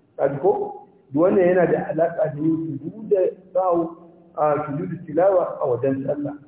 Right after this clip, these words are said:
Duk nan muna magana ne akan sujuda ta da za mu zai yi ta tilawa can da yana wajen sallah. Ko dai a tsari ko a mustami'. والحال الثاني na biyu, أن يسجد للتلاوة في الصلاة، ya ce zai yi sujuda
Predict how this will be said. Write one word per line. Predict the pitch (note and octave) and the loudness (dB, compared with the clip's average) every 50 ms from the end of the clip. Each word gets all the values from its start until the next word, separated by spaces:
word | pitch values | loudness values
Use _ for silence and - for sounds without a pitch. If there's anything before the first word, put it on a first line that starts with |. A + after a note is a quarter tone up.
| - - - - _ _ D3 | -20 -20 -20 -20 _ _ -2
Duk | E3+ G3+ | 0 0
nan | A3+ B3 C4 A3+ | 2 2 2 2
muna | G#3+ G#3 G#3 F#3+ F3+ | 2 2 2 2 2
magana | F#3 F3+ F3 - F#3+ F3+ | 2 0 0 0 0 0
ne | F3 F3+ F#3 F3+ | 0 0 -2 -4
akan | F3+ - E3+ E3 - - | -4 -4 -6 -6 -6 -8
sujuda | - C3 C#3 D#3+ D#3+ D#3 C3 - - | -14 -10 -4 -2 -2 0 -2 -2 -2
ta | C3+ C3+ C3+ - - - - - - - - _ _ _ _ _ _ - | -2 -2 -2 -2 -6 -16 -20 -20 -20 -20 -20 _ _ _ _ _ _ -6
da | B2 B2+ B2+ | -4 -2 0
za | C#3+ D3+ D3+ | 2 2 2
mu | C#3 C#3+ C#3+ D3 D3 C3+ C#3 | 0 0 -2 -2 -4 -6 -6
zai | C#3 C#3+ | -4 -4
yi | C#3 C3 B2+ - - - - - - - - _ _ _ | -4 -4 -4 -6 -8 -10 -12 -16 -20 -20 -20 _ _ _
ta | - C3+ - - | -16 -16 -12 -6
tilawa | C3 C3 C#3 C#3 C3+ C3+ C3 C3+ C3 - - - - - | -2 0 2 2 4 2 2 0 -2 -6 -8 -12 -12 -10
can | C#3 C#3+ C#3 | -8 -6 -4
da | C3+ | -4
yana | B2+ A#2+ A#2 | -4 -4 -4
wajen | A2 G2+ G#2+ G#2+ G#2+ G#2+ A2 | -4 -4 -4 -6 -6 -8 -8
sallah. | A#2 A2 G#2+ - - - _ _ _ _ _ _ | -10 -12 -14 -16 -20 -20 _ _ _ _ _ _
Ko | - C3+ | -4 -2
dai | C#3 D#3+ | 0 0
a | - - - - - | 0 -2 -4 -8 -6
tsari | - D#3 D3+ D3+ D3 D3 - - - | -2 0 0 0 0 -2 -4 -4 -4
ko | - | -4
a | - C#3+ C#3 | -4 -4 -4
mustami'. | B2+ - - - C3 B2 A#2 A2 - - - - - - _ _ - - - - _ _ _ _ _ _ _ _ _ _ _ _ _ _ _ _ _ _ _ _ _ _ _ _ _ | -8 -10 -8 -6 -6 -6 -6 -8 -12 -14 -18 -20 -20 -20 _ _ -20 -20 -20 -20 _ _ _ _ _ _ _ _ _ _ _ _ _ _ _ _ _ _ _ _ _ _ _ _ _
والحال | - G#2 - - - C#3+ C#3+ C3+ C3+ C3+ | -16 -14 -10 -6 -4 -2 0 0 0 -2
الثاني | C3+ C#3 C#3+ C#3+ C#3+ D3 C#3+ | 0 0 0 0 0 0 0
na | D3+ D3 | 0 0
biyu, | D3 D3+ D#3+ E3+ E3 - - - - - - - _ - - | 0 0 0 -2 -2 -4 -12 -16 -20 -20 -20 -20 _ -6 -4
أن | B2+ B2+ B2+ C3 | -2 0 0 0
يسجد | D#3 D#3+ - C3+ - C#3+ C3+ C#3 | 0 0 -2 -4 -8 -8 -6 -4
للتلاوة | C3 C3 C3 C3+ B2+ C3 C3+ C3+ D3 D3 C#3 C3+ C3+ - - | -4 -4 -6 -8 -8 -6 -2 0 0 2 0 0 -2 -4 -10
في | - - | -14 -10
الصلاة، | - B2+ B2+ C3+ D3+ F3 - - - - - - _ _ _ _ _ - | -8 -4 -2 0 0 -2 -2 -6 -12 -18 -20 -20 _ _ _ _ _ -14
ya | A#2 A2+ | -12 -10
ce | - D3+ C#3+ C3+ | -6 -6 -4 -2
zai | D3 D3 | 0 0
yi | C#3+ C#3+ D3 C#3+ | 0 0 -2 -2
sujuda | B2 C3+ C#3 C#3+ C#3+ C3+ A#2 A2 - - | -4 -6 -4 0 0 0 0 -2 -6 -10